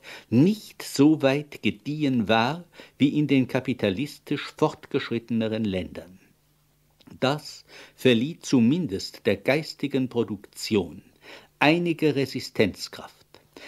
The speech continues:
Sie verstand sich als ein an sich, nicht nur als ein für anderes und für andere Sein, nicht als Tauschobjekt. Ihr Modell war nicht der nach den Marktgesetzen handelnde Unternehmer,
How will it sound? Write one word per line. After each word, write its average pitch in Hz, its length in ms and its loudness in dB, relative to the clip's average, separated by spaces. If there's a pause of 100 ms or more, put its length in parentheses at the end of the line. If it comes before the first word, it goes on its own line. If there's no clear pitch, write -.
Sie 143 180 4
verstand 156 580 -2
sich - 540 -8
als 143 320 0 (100)
ein 156 340 -2 (140)
an 147 240 2
sich, - 560 -2 (300)
nicht 175 500 2
nur 160 440 6
als 135 320 -2
ein 123 380 2
für - 460 0
anderes 123 720 -2
und 120 260 0
für 131 420 2
andere 107 720 0
Sein, 92 480 -10 (580)
nicht 160 440 0 (340)
als - 280 -2
Tauschobjekt. - 800 -6 (720)
Ihr 175 180 8
Modell 160 580 4
war 117 220 4
nicht 143 640 -2
der 147 300 2
nach 120 240 0
den 104 240 2
Marktgesetzen 117 1040 -2
handelnde 120 640 0
Unternehmer, 113 840 2